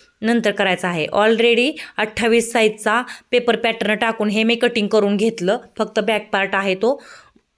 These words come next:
साईडला ठेवून घेतला होता. आता बाहीचं आणि बॅक पार्टचं मी संपूर्ण कटिंग दाखवणार आहे पहा तुम्हाला. आता बॅक पार्ट अगोदर घेणार आहे, कारण याचे दोन मोठे पार्ट ठेवले होते, ते कसे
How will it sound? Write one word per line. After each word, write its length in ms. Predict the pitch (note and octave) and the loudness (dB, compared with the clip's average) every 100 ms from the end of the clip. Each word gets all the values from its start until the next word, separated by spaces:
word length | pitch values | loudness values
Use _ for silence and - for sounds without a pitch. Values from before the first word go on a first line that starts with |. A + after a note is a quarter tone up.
| _ _ _ _ _ _ | _ _ _ _ _ _
साईडला 340 | A3 A3 F#3+ | -4 -2 -2
ठेवून 260 | F#3+ G#3 F#3+ | -2 -2 0
घेतला 260 | G#3+ F3+ | -2 -2
होता. 220 | F3+ F3 | -2 -2
आता 220 | D#3+ F#3 G#3+ | -2 0 -2
बाहीचं 460 | B3+ A#3+ A3+ B3 | 0 0 0 0
आणि 340 | B3+ G3 G3+ G#3+ | 0 0 0 0
बॅक 340 | G#3+ A#3 A3+ | 0 -2 -2
पार्टचं 320 | G#3 G3+ A3 | -4 -2 -2
मी 120 | G#3+ | -2
संपूर्ण 460 | G#3+ A#3+ A#3 A#3 A3 | 0 0 0 0 2
कटिंग 340 | A3 A#3 F#3 | 0 -2 -2
दाखवणार 420 | F3+ E3+ - F3 E3 | -2 -2 -2 -2 -2
आहे 180 | F3 | -2
पहा 220 | D#3+ D#3+ D#3+ | -2 -4 -6
तुम्हाला. 400 | E3 D#3+ D#3+ G3+ - - - - - - | -8 -6 -4 -6 -12 -20 -20 -20 -16 -6
आता 180 | F#3 | -2
बॅक 300 | G#3 B3 A#3+ - | 0 0 -2 -2
पार्ट 160 | A#3 A#3 | -2 0
अगोदर 560 | A3+ G#3 A3 G#3+ G#3 G#3+ | -2 4 4 4 2 0
घेणार 300 | A#3 G#3+ G3 | 0 0 0
आहे, 240 | G3 F#3+ | 0 0
कारण 260 | G3 G3+ G#3 | 0 0 0
याचे 200 | G#3 G3+ | 0 2
दोन 200 | G#3+ G#3+ | 2 2
मोठे 300 | A3 A3+ G3+ | 0 0 0
पार्ट 260 | G3+ F#3+ | 0 -2
ठेवले 300 | F#3+ G#3 F#3 | 0 0 2
होते, 400 | F#3 F#3 F#3+ A3 - - - _ _ | 2 0 -2 -4 -8 -20 -20 _ _
ते 40 | |
कसे 540 | G#3+ B3 B3 B3 D4 | -2 0 2 0 0